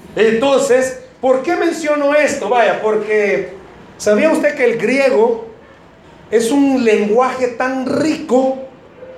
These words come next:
en palabra, en dialecto y en sintaxis que dijo la hermana, a ver, va, igual que el nuestro? Por ejemplo, aquí en San Salvador, usted le llama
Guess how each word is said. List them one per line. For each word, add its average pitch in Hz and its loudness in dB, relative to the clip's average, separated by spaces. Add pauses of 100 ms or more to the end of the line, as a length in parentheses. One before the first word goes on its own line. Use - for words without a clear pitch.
(880)
en 208 0
palabra, 269 0
en 240 -6
dialecto 208 -4
y 220 -6
en 214 -6
sintaxis 233 -6 (1000)
que 160 -2
dijo 165 0
la 151 -2
hermana, 180 -2
a 165 0
ver, 180 -2
va, 127 -6 (1200)
igual 277 2
que 320 -2
el 302 -4
nuestro? 330 -2 (600)
Por 160 -2
ejemplo, 214 0
aquí 196 -2
en 233 2
San 254 0
Salvador, 247 2 (960)
usted 202 0
le 160 -2
llama 160 -4